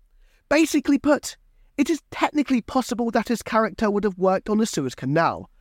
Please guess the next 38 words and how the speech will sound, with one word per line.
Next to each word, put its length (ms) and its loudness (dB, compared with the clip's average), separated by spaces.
but 180 -2
it 140 0
is 160 -4
hardly 640 0
plausible. 720 -4
At 180 4
one 180 4
point 280 0
in 80 2
the 60 -2
film, 420 -6
Mark 400 0
claims 380 2
that 120 0
all 280 0
of 120 -2
the 100 0
pharaohs 520 0
of 140 -8
the 160 -2
eighteenth 380 0
dynasty 500 -2
were 120 2
buried 420 0
in 120 -2
the 80 2
Valley 260 0
of 80 -6
the 100 -8
Kings, 560 -4
and 180 0
therefore 600 0
Rahotep 680 -2
must 360 2
also 360 0
be 120 -2
buried 380 2
here. 220 -10